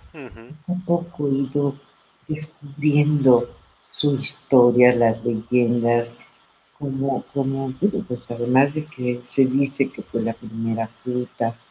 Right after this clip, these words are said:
Speaker 2: o fruto que, que cultivó el hombre y que hay vestigios que lo comprueban,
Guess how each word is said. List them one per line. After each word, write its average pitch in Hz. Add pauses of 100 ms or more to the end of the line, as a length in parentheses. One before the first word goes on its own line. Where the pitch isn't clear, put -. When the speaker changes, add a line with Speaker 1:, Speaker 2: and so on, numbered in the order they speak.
(340)
Speaker 2:
o 120
fruto - (140)
que, 110 (600)
que 110 (140)
cultivó 123
el 120
hombre 113 (420)
y 117 (160)
que 120
hay 120
vestigios 120 (520)
que 120
lo 113
comprueban, 120